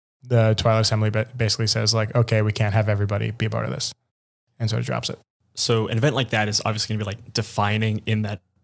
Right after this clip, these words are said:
Speaker 2: governing body.
Speaker 1: Mm-hmm.
Speaker 2: Is there a name for that event? Is there, like, a colloquial name for it?
Speaker 1: Mm.
Speaker 2: I'm just thinking, like, you know, Bloody Sunday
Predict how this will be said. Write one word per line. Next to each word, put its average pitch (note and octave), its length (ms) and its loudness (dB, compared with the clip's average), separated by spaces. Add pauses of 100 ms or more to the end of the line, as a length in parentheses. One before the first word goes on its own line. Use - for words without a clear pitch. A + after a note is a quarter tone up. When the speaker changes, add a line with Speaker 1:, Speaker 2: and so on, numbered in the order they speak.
Speaker 2:
governing G#2+ 300 -2
body. G#2 280 -2 (140)
Speaker 1:
Mm-hmm. G#2+ 220 4 (380)
Speaker 2:
Is B2+ 180 2
there B2 140 4
a A2+ 60 4
name G#2 500 -2
for G#2 140 -10
that G2 140 -10
event? - 240 -14
Is A#2 100 -6
there, G#2 80 -4
like, F#2+ 280 -10
a - 40 -14
colloquial G2 760 -8 (200)
name F#2 360 -12
for - 240 -18
it? - 80 -20 (540)
Speaker 1:
Mm. D3 260 -8 (680)
Speaker 2:
I'm A#2 80 2
just A#2 100 0
thinking, A2+ 160 2
like, G2 140 -2 (340)
you G#2+ 60 -8
know, - 60 -10 (180)
Bloody G#2+ 200 0
Sunday G2+ 580 -4